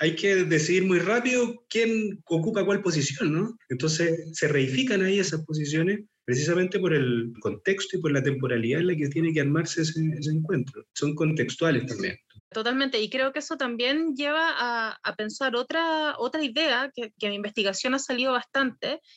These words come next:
Speaker 2: y que creo que tiene mucho que ver también con la tecnosexualidad, que es la idea de, de intensidad, ¿sí? O sea, como bien decía Felipe, en la tradición, ¿no?, como de la heteronorma, una relación se calificaba de una buena relación o de una relación importante, entre comillas, en la medida que tuviera durabilidad.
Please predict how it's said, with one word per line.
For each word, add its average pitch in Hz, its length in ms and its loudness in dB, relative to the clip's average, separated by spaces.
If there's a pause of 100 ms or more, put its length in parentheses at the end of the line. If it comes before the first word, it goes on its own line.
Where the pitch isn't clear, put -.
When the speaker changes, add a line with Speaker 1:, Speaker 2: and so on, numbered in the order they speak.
(100)
Speaker 2:
y 214 100 -4
que 214 140 -2
creo 240 180 2
que 254 80 -2
tiene 247 220 0
mucho 277 320 0
que 226 100 -2
ver 220 160 -2
también 226 260 -2
con 233 140 -2
la 214 120 0
tecnosexualidad, 208 1080 -2 (140)
que 277 80 -2
es 294 40 0
la 302 60 2
idea 277 180 2
de, 285 180 2
de 208 100 -4
intensidad, 208 640 -2 (160)
¿sí? 220 320 -8
O 180 80 -10
sea, 220 340 0
como 202 160 -2
bien 226 160 0
decía 262 300 -2
Felipe, 262 560 -2 (220)
en 208 140 -2
la 202 120 2
tradición, 226 600 2
¿no?, 247 160 2
como 240 220 -2
de 214 140 -2
la 202 100 2
heteronorma, 220 720 0
una 254 220 -2
relación 247 580 -2
se 277 220 -4
calificaba 240 580 2
de 262 60 0
una 262 140 4
buena 285 300 2
relación 240 600 0
o 208 100 0
de 214 60 2
una 240 140 2
relación 226 420 0
importante, 214 840 -2
entre 208 240 -2
comillas, 202 500 -2
en 226 120 0
la 214 60 0
medida 262 260 0
que 285 80 -2
tuviera 262 340 -2
durabilidad. 254 680 0